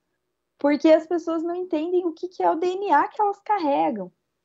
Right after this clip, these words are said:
né? Elas não sabem, tá dentro de você, do seu corpo, e a gente não sabe o que é. Então, é,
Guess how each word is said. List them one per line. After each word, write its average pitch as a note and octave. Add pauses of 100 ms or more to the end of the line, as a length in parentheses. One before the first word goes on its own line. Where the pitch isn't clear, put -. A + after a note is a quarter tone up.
(160)
né? G#3
Elas A#3
não D4+
sabem, E4+
tá B3+
dentro F4
de D4+
você, C4
do A3+
seu D#4+
corpo, D#4
e D#4+
a D4+
gente D4+
não C#4+
sabe C#4+
o D4
que D4
é. G3 (800)
Então, C#4+
é, A3+